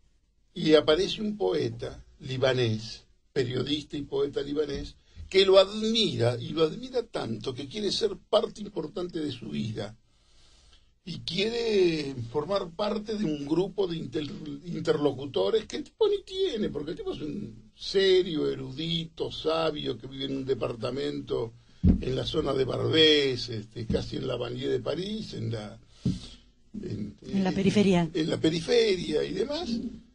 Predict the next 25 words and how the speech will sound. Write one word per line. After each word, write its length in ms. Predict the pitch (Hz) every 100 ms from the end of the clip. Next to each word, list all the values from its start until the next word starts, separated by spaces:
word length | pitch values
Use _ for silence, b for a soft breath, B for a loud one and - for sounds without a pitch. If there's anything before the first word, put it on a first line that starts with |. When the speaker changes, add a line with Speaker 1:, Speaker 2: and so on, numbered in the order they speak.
| _ - - - -
Speaker 1:
Y 180 | 185 220
este 200 | 180 226
tipo 320 | 214 269 302
inventa, 960 | 294 180 170 170 151 131 127 127 214 - _ _ _ _ _ _ _ _ _ _
este, 460 | - - _ - -
un 160 | 226
reportaje. 840 | 160 156 139 131 - 127 113 - - _ _ _ _ _ _ _ -
Y 140 | 156
va, 360 | 127 151 185 302 -
como 240 | 120 113
todo 260 | 117 165 160
periodista, 840 | 156 143 156 147 120 - - - - - - - _ -
que 160 | 120 113
quiere 340 | - 143 156 147
conocer 440 | 147 127 - 143
a 140 | 143 151
alguien, 420 | 151 143 151 143
va 80 | 135
a 40 |
seducirlo 880 | - 156 147 - 202 180 151 143 160
y 80 | 147
le 120 | 127
hace 140 | 120
un 100 | 135
reportaje. 960 | 131 135 139 131 120 139 131 - 175 190